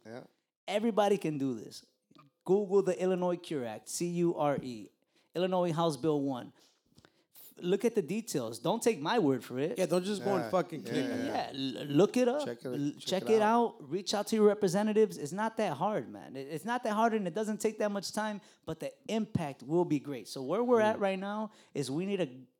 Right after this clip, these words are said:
Speaker 2: garner support from all the community.
Speaker 1: Hell yeah.
Speaker 2: I started Hispanos for H B one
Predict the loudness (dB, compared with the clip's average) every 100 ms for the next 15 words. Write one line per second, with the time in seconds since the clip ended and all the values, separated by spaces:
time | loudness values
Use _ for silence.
0 | _ -16 -4 -2 -2 -2 -4 0 2 2
1 | -2 -10 -4 0 0 -2 -6 -6 -4 -6
2 | -12 -20 -20 -12 -8 -8 -8 -8 -2 0
3 | 0 0 0 0 -2 -8 -2 0 0 -4
4 | -4 -4 0 0 0 -2 -4